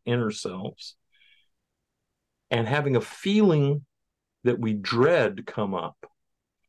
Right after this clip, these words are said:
feeling we don't want to feel. Uh, you know, you could have anxiety because you think if you, if you don't do this and this, then you're going to feel terribly guilty or terribly ashamed,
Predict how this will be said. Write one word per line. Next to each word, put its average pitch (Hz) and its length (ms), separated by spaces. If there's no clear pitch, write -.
feeling 143 280
we 117 100
don't 127 360
want 117 280
to 101 160
feel. - 480
Uh, 55 380
you 120 120
know, 104 220
you 127 300
could 139 120
have 139 120
anxiety 123 800
because 107 380
you 117 60
think 127 320
if - 200
you, 104 160
if 117 120
you 127 60
don't 135 180
do 113 140
this 135 280
and 107 140
this, 147 220
then 120 160
you're 123 120
going 117 200
to 107 80
feel 113 340
terribly 113 520
guilty 90 420
or 107 220
terribly 123 580
ashamed, - 440